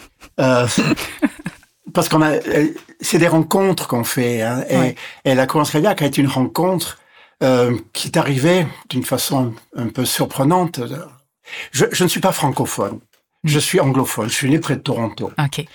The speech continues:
Speaker 1: Et donc, je suis anglophone de naissance.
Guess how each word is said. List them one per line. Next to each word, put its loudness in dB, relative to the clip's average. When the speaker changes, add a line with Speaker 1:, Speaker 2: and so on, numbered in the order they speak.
Speaker 1:
Et 2
donc, 4
je -2
suis 0
anglophone 2
de 4
naissance. 0